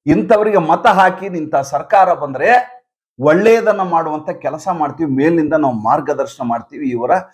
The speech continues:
ಕೊರಳು ಪಟ್ಟಿ ಹಿಡಿದು ಕೆಲಸ ಮಾಡಿಸ್ತೀವಿ ಅಂತ ಹೇಳಬಲ್ಲರು. ಡಬಲ್ ಎಂಜಿನ್ ಸರ್ಕಾರ ಅಂತ ಹೇಳಿದ್ರು ನರೇಂದ್ರ ಮೋದಿ. ಯೋಜನೆಗಳನ್ನ ಕರ್ನಾಟಕಕ್ಕೆ ಕೊಡಬಹುದು.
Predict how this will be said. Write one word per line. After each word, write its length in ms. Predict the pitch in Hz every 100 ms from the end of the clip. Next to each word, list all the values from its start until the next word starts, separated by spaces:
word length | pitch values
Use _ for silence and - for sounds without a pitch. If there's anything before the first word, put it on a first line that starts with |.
| _ -
ಕೊರಳು 300 | 135 170 175
ಪಟ್ಟಿ 320 | 156 - 143
ಹಿಡಿದು 280 | 120 120 170
ಕೆಲಸ 360 | 117 117 - 175
ಮಾಡಿಸ್ತೀವಿ 540 | 127 123 123 104 98
ಅಂತ 180 | 107 175
ಹೇಳಬಲ್ಲರು. 760 | 151 165 151 117 95 - _ _ _ _ 147
ಡಬಲ್ 300 | 196 277 277
ಎಂಜಿನ್ 320 | 277 285 262
ಸರ್ಕಾರ 640 | 226 214 220 226 220 208
ಅಂತ 200 | 196 190
ಹೇಳಿದ್ರು 360 | 170 156 147 131
ನರೇಂದ್ರ 400 | 120 135 135 120
ಮೋದಿ. 340 | 117 101 _ _ _ _ 123
ಯೋಜನೆಗಳನ್ನ 800 | 151 240 247 240 214 202 208 202
ಕರ್ನಾಟಕಕ್ಕೆ 800 | 160 147 165 160 165 160 _ -
ಕೊಡಬಹುದು. 600 | 120 117 110 95 -